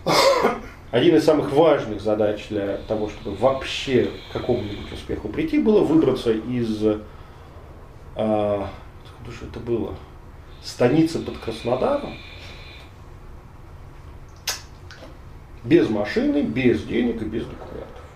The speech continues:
Внезапно. При этом завтра переговоры в Москве. Ничего. Перег-, на переговоры я таки успел.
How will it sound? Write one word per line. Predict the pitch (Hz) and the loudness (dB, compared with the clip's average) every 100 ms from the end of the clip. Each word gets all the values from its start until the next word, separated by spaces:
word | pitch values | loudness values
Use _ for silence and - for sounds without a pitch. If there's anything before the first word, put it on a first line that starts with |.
| - - - - 107 | -20 -20 -20 -14 -4
Внезапно. | 175 294 - - - - - - | 0 0 0 -4 -10 -16 -16 2
При | 135 | 4
этом | 135 117 | 4 4
завтра | 175 220 - | 2 2 -2
переговоры | 110 101 113 - | -4 0 0 0
в | 98 | -4
Москве. | 95 - - - - - - - - - - - - - - - - - - - - - - - - - - - - - - - - - - - - | -10 -12 -16 -16 -18 -20 -20 -20 -20 -20 -18 -18 -18 -18 -18 -18 -18 -20 -20 -20 -20 -20 -20 -20 -20 -20 -18 -18 -18 -20 -20 -20 -18 -18 -18 -18 -4
Ничего. | 131 - 330 320 320 - - - - - - - - - - - - - - - - - - - - - - | 0 2 4 4 2 -4 -16 -18 -18 -18 -18 -18 -18 -20 -18 -18 -20 -20 -20 -18 -18 -18 -18 -18 -18 -18 2
Перег-, | 160 139 135 135 143 | 4 6 6 6 4
на | |
переговоры | 156 127 135 202 285 - | 4 4 4 6 6 6
я | - | 4
таки | 143 143 180 | 4 0 0
успел. | 247 - - 131 | 0 -2 -2 0